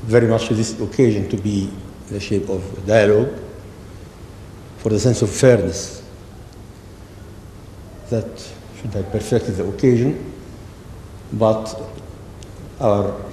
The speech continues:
good-hearted brothers tried their best to organize this meeting. I'm given to, to understand, tried,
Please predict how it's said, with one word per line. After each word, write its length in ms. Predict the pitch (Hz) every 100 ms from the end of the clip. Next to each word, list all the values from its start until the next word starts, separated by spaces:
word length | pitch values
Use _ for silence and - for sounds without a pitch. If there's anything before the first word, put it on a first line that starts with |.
| - - - - - - -
good-hearted 500 | 120 104 110 - 98
brothers 480 | 107 104 101 - -
tried 160 | - 101
their 140 | 92 98
best 640 | 104 107 - - - -
to 80 | 107
organize 400 | 101 107 117 101
this 140 | 110
meeting. 480 | 113 110 117 135 - - - - - - - - -
I'm 180 | 98 101
given 220 | 113 98
to, 120 | - - - - -
to 60 |
understand, 720 | - 92 95 - 113 113 110 - - - - - -
tried, 440 | 120 131 131 -